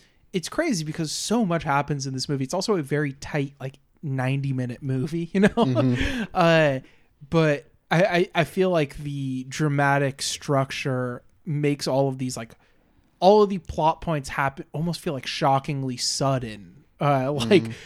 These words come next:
Speaker 1: uh, but, a-, a-, and it's, uh, the ending is as sudden as anything, despite, like, if you think about it for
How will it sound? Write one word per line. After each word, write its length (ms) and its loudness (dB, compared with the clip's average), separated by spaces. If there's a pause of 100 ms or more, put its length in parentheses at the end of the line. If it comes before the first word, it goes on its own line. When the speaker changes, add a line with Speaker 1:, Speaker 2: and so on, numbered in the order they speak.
(140)
Speaker 1:
uh, 420 4
but, 540 2
a-, 120 2 (120)
a-, 260 -6
and 180 0
it's, 420 -4
uh, 500 -6
the 300 -4
ending 400 2
is 220 0
as 160 0
sudden 360 2
as 160 -2
anything, 520 -4
despite, 520 -6
like, 220 -16
if 140 -14
you 80 -6
think 200 -8
about 200 -6
it 100 -10
for 160 -16